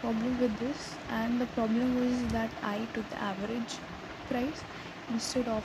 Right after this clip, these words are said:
the weighted average price. So I, uh, that is something to be taken care of in the next time.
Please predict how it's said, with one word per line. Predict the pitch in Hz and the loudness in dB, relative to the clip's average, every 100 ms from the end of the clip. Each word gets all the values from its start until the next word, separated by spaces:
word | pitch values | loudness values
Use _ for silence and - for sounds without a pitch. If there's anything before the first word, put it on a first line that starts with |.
| - | 2
the | 269 | 4
weighted | 233 202 214 208 | 4 2 0 0
average | 190 190 196 | -2 -2 -6
price. | - - 202 - - | -8 -10 -8 -8 -4
So | 233 - | -4 -2
I, | 202 208 - - | -2 -2 -4 -4
uh, | 185 185 - - - - - - - - - - - - | -4 -6 -8 -12 -12 -10 -10 -10 -10 -10 -10 -8 -6 0
that | 214 208 | 0 0
is | 233 | -2
something | 240 226 233 | 0 0 0
to | 226 | 0
be | 226 | -2
taken | - 208 226 | -4 -4 -2
care | 226 208 | -2 -2
of | 208 - | -4 -4
in | 214 220 | -4 -2
the | |
next | 208 196 - | -2 -2 -2
time. | 220 214 | 0 0